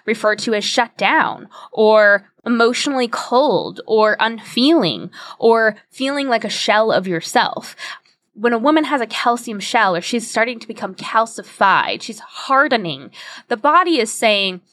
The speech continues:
"Hey, I hear you. We're really stressed out and we're under a lot of pressure. So I'm gonna actually strengthen us. I'm gonna turn us into stone.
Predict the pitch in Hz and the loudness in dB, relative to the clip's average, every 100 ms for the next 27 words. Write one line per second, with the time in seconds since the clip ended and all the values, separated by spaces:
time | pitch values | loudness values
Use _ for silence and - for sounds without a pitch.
0 | _ - 294 269 196 151 - - - 202 | _ -6 0 2 2 -2 -8 -10 -4 -4
1 | 208 294 320 269 202 180 185 208 214 247 | -4 -4 -2 -2 -2 -6 -8 -12 -10 -8
2 | 277 - 214 185 - 233 240 175 160 - | -8 -6 -4 -4 -2 2 2 2 -2 -8
3 | - - 220 202 196 208 226 254 240 208 | -20 -6 0 0 -2 -4 -2 2 4 2
4 | 196 - 254 - 190 175 - 208 254 269 | 2 -2 -4 -2 -8 -4 -2 -2 0 0
5 | 226 - - 214 202 - 220 233 196 175 | 0 -2 -12 -14 -10 -2 -2 -4 -8 -2
6 | 165 180 208 220 202 - 220 202 185 - | -2 -2 -4 -2 -4 -4 -8 -6 -8 -8
7 | 214 208 202 185 - - 190 | -12 -12 -12 -12 -8 -2 -2